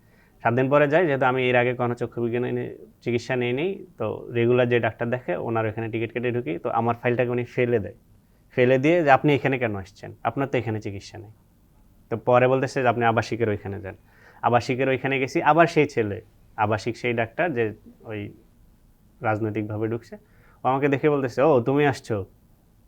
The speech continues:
তো পরে বলতেছে যে, "এই, তোমার চোখ তো ভালো আছে, দাদা, এই ওষুধই খাবা, আবার এক মাস পরে আসবা।" তো এক মাস পরে বের হওয়ার পরে আমার কাছে খটকা লাগলো যে আমি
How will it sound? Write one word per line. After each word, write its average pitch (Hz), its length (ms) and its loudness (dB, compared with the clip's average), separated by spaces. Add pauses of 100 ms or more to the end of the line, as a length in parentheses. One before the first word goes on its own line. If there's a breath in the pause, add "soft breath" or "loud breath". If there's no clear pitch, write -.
(720)
তো 127 80 -6
পরে 127 200 4
বলতেছে 131 460 0
যে, 175 80 0
"এই, 202 100 4
তোমার 151 180 4
চোখ 147 160 2
তো - 120 -2
ভালো 117 260 4
আছে, 107 240 -4 (680 soft breath)
দাদা, 156 220 8
এই 160 80 10
ওষুধই 151 340 6
খাবা, 180 400 4
আবার 131 260 6
এক 127 140 0
মাস - 180 -4
পরে 110 260 -2
আসবা।" 98 280 -10 (1600 soft breath)
তো - 60 -8
এক 120 160 -2
মাস 143 160 -2
পরে 147 340 -2
বের 120 260 2
হওয়ার 127 200 0
পরে 123 200 0
আমার 107 240 -2
কাছে 101 280 -18
খটকা 104 320 -12
লাগলো 98 340 -14 (640 soft breath)
যে 120 120 -4
আমি 127 320 -4